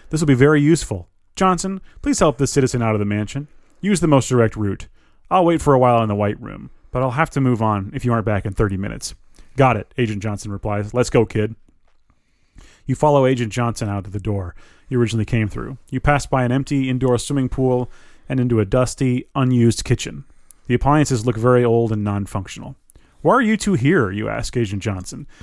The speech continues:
"Who are you? What does 'like the F B I mean?" Johnson step-, stops for a moment, turns, and looks you in the eye.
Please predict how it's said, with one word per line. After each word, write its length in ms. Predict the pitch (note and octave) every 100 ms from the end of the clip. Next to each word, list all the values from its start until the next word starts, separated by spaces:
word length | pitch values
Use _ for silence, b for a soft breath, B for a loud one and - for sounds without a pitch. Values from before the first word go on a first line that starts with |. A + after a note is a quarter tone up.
| b b b b
"Who 140 | A#3
are 160 | E3+ G3
you? 300 | A#2 - - _ _ - _ _ _ -
What 140 | F3+
does 160 | A3+ B2
'like 240 | C#3+ F#3+
the 120 | D#3
F 140 | D#3+ -
B 160 | C#3
I 180 | C#3+ C3
mean?" 340 | G2 G2+ C3+ - - _ _ _ _ B B B B B B B -
Johnson 360 | C3+ C3+ -
step-, 340 | A#2 - B2+ -
stops 300 | - C#3 -
for 120 | B2+
a 40 |
moment, 340 | A2 G#2+ G2+ A#2
turns, 460 | B2+ G#2+ G2+ - - -
and 100 | A2+ A2
looks 320 | A2 - -
you 160 | A#2+
in 80 | G#2+
the 100 | G2+
eye. 240 | G2 F2